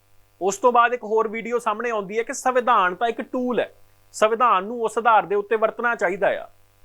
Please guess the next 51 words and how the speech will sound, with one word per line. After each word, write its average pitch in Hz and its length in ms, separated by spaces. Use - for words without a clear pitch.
ਉਹਨਾਂ 185 120
ਨੇ 220 80
ਕਿਹਾ 208 240
ਕਿ 226 100
ਸੰਵਿਧਾਨ 190 680
ਨੂੰ 220 260
ਅਸੀਂ 190 200
ਵਰਤਾਂਗੇ 226 460
ਜਿੱਥੇ 220 260
ਸਾਨੂੰ 202 300
ਲੱਗੂਗਾ 214 380
ਕਿ 214 100
ਸੰਵਿਧਾਨ 202 440
ਵਰਤਿਆ 170 380
ਜਾਣਾ 151 260
ਚਾਹੀਦਾ। 147 400
ਯਾਨੀ 220 280
ਕਿ 277 120
ਫਿਰ 254 180
ਇਹ 254 120
ਆਪਣੇ 233 540
ਬਿਆਨਾਂ 165 440
ਤੋਂ 233 120
ਹੀ 233 60
ਮੁੱਕਰਦੇ 214 380
ਨਜ਼ਰ 202 260
ਆ 180 140
ਰਹੇ 180 100
ਨੇ। 185 140
ਇੱਕ - 120
ਪਾਸੇ 185 280
ਸੰਵਿਧਾਨ 190 500
ਨੂੰ 180 320
ਸਿਰੇ 220 340
ਤੋਂ 247 140
ਹੀ 247 40
ਖਾਰਜ 202 340
ਕਰ 190 160
ਦਿੱਤਾ 170 260
ਕਿ 190 120
ਭਾਈ 208 240
ਅਸੀਂ 196 160
ਤਾਂ 220 100
ਮੰਨਦੇ 180 400
ਹੀ 208 140
ਨਹੀਂ, 135 220
ਜਿਹੜਾ 175 200
ਸੰਵਿਧਾਨ 196 420
ਸਾਨੂੰ 175 320
ਨਹੀਂ 202 160
ਮੰਨਦਾ 135 440